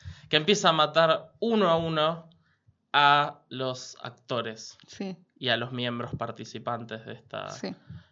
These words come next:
Speaker 1: productora. Eh, o
Speaker 2: Y
Speaker 1: sea, es un slasher.
Speaker 2: Sí. Eh, puntualmente, aunque Jean González no lo haya dicho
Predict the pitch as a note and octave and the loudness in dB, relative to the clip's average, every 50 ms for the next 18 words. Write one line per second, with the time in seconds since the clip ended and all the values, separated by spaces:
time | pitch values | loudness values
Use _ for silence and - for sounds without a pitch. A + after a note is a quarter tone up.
0 | _ _ _ _ - A#2+ A#2 A#2 A#2 A2 G#2+ G#2+ - _ - G#2+ G2 F#2+ - C3+ | _ _ _ _ -8 -6 -4 -4 -6 -6 -8 -12 -14 _ -12 -10 -10 -10 -12 -16
1 | C#3+ C#3+ _ - - - - - - _ _ _ _ _ _ _ _ - C#3+ - | -18 -20 _ -20 -20 -20 -20 -20 -20 _ _ _ _ _ _ _ _ -4 -4 -2
2 | - - E3+ D#3 D3+ D3 D3+ D3 - C#3 B2 C3+ C3 - - - - - - - | 4 8 8 10 10 8 6 2 0 -2 -2 -2 -4 -6 -6 -6 -8 -10 -14 -18
3 | C#3+ - _ - - - - A3 G3+ F#3 - - _ _ _ _ - G#3+ A3 A3 | -20 -20 _ -20 -6 -2 0 0 0 -2 -6 -12 _ _ _ _ -4 -2 0 2
4 | G#3+ G#3 G3+ G3+ G3+ G3 G3 G3 F#3 F#3 F#3 - _ _ _ _ _ _ - - | 2 2 0 0 -2 0 0 -2 -2 -4 -6 -8 _ _ _ _ _ _ -20 -20
5 | _ _ - - _ - A#3+ A3 A3 A3 G#3+ A3+ A#3+ B3+ C4 C#4 C4+ C4 C4+ C4 | _ _ -20 -20 _ -6 -4 -2 -2 -2 0 2 2 4 4 4 2 2 2 2
6 | C4 B3 A#3+ A3+ - G3+ G#3 G#3+ A3+ C4 C#4+ - - _ _ _ _ _ _ _ | 2 0 0 -2 -2 -4 -4 -4 -4 -4 -6 -8 -14 _ _ _ _ _ _ _
7 | _ _ _ _ _ _ _ - G3 G3+ G3+ G3 G3 - F#3 F3 F3 E3 - - | _ _ _ _ _ _ _ -4 -2 -2 -2 -4 -6 -6 -6 -6 -6 -8 -8 -6
8 | - G3 G3 G3 G3 F#3+ F#3+ F#3 - G#3 G3 F#3+ F#3+ F#3 F#3 F#3 F#3 F3+ F#3 F3+ | -4 -4 -4 -4 -6 -8 -8 -8 -8 -8 -6 -6 -8 -8 -10 -10 -10 -10 -8 -8
9 | F3+ F3 F3 F3+ - - G#3+ G#3+ G#3 F#3+ - - - - F#3 F3+ - - - C#3+ | -8 -8 -8 -10 -10 -10 -8 -8 -10 -10 -12 -14 -14 -12 -12 -12 -12 -12 -14 -14
10 | - - - - | -14 -16 -18 -20